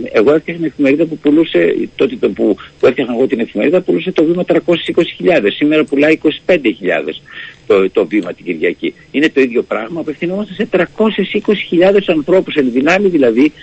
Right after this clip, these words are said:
είχαμε ενάμιση εκατομμύριο αναγνώστες κάθε Κυριακή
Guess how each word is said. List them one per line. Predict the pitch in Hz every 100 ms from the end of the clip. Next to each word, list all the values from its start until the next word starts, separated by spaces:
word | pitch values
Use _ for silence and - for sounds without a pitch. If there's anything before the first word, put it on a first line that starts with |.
| - -
είχαμε | - 170 196 190 170
ενάμιση | 139 151 196 208 -
εκατομμύριο | - - 156 180 185
αναγνώστες | 165 143 147 175 - -
κάθε | 175 170
Κυριακή | 165 147 131 - 151